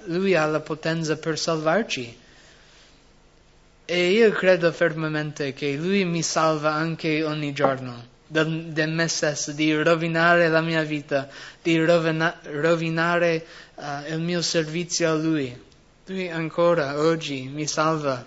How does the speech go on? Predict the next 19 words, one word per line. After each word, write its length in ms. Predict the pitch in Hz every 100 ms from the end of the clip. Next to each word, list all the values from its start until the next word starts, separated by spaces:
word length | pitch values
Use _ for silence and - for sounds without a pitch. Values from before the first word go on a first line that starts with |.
| -
di 120 | 151
me 200 | 156 151
stesso. 760 | 151 151 147 - 143 123 120 _ _ _ _ _ _ _ _ _ _ _ _ _ _ _ _ _ _
Sono 320 | - 170 165
ancora 400 | 165 160 175 196
un 160 | 180 143
grande 380 | 143 139 143 139
peccatore, 600 | 170 160 139 - 143 139
però 360 | 147 143 139 139
ho 300 | 151 156 156 - - - _ _ -
un, 220 | 156 151
un, 320 | 147 156 156 -
un, 360 | 151 147 147 -
un 120 | 147
Salvatore 640 | 139 156 156 156 151 143 139
molto 460 | 139 165 170 170
più 240 | 156 151 139
grande 480 | 139 131 131 131
di 240 | 135 135